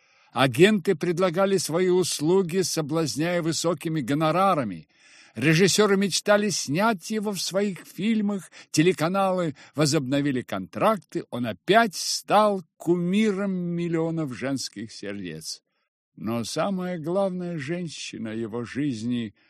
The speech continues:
Ава Гарднер, казалось, охладела к нему.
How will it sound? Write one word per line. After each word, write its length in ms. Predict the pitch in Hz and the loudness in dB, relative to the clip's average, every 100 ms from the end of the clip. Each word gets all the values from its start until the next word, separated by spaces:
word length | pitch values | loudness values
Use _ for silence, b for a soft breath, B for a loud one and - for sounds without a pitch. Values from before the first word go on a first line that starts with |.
| _ _ _ | _ _ _
Ава 440 | - 123 147 123 120 | -4 0 0 -2 -6
Гарднер, 960 | 90 143 175 160 147 123 143 139 127 - - | -2 2 2 0 -4 -6 -4 -2 -4 -10 -8
казалось, 1000 | 113 110 95 151 147 135 - - - - | -6 -4 -4 -4 -4 -6 -8 -12 -14 -16
охладела 880 | 92 131 - 117 135 110 143 147 - - | -12 -12 -10 -8 -8 -6 -6 -6 -10 -18
к 120 | - | -18
нему. 420 | - 67 67 - | -16 -16 -18 -20